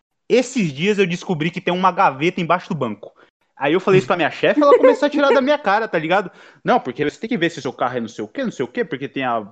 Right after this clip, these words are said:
a parafuseta da rebimboca, que tem que ver se quantos litros ele faz. Mano, eu só quero entrar do carro, ligar ele,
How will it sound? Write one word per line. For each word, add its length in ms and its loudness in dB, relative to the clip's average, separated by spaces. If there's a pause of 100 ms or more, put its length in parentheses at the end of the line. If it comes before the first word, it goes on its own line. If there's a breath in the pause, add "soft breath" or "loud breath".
a 120 -4
parafuseta 680 -2
da 80 2
rebimboca, 640 -2
que 100 -16
tem 140 -6
que 100 -14
ver 140 -4
se 260 -10
quantos 340 -8
litros 300 -10
ele 140 -2
faz. 240 -2 (440 loud breath)
Mano, 220 0
eu 60 -2
só 120 -4
quero 240 -2
entrar 280 -4
do 80 -12
carro, 340 0
ligar 400 -2
ele, 400 -8